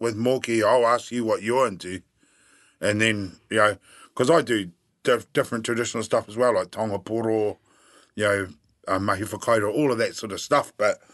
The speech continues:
you know, and, and I think as a, as a, as an end note is just try and hold on to all of our traditions as much as we can and share them, you know, so we all, you know, can, can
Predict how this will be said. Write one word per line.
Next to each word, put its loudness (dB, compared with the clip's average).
you 0
know, 8
and, 4
and 4
I 4
think -4
as 0
a, -4
as 0
a, 0
as 0
an -2
end 0
note 2
is -6
just -4
try 2
and -2
hold 2
on 2
to -4
all 0
of -4
our 2
traditions -4
as -4
much -2
as -10
we -8
can -6
and -6
share -4
them, -10
you -2
know, 0
so -2
we -4
all, -2
you -2
know, 2
can, -6
can -6